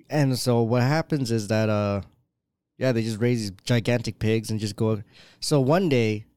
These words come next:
I, I was a young kid, just brushing my teeth, like, 'cause you, when you think about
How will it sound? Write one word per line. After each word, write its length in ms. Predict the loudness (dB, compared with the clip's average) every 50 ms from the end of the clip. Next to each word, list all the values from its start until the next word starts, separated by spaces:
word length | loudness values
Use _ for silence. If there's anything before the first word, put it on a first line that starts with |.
| _ _ -4
I, 180 | -2 -2 0 0 0
I 60 | 0
was 100 | 0 2
a 60 | 2
young 220 | 2 2 2 0
kid, 320 | 0 0 0 0 0 0 -2
just 180 | -2 -2 0
brushing 260 | 0 0 0 0 0 0
my 80 | 0 -2
teeth, 300 | -2 -4 -6 -4 -2 -2
like, 300 | 0 0 0 -2 -4 _ -16 -20 _ _ _ _ _ _ _ _ _ _ _ _ _ _ _ _ _ _ _ _ _ _ _ _ _ _ _ -10
'cause 160 | -6 -2 0
you, 80 | 0 2
when 180 | 2 2 2
you 100 | 2 2 0
think 180 | 0 0 0
about 400 | 0 2 2 2 4 2 2 0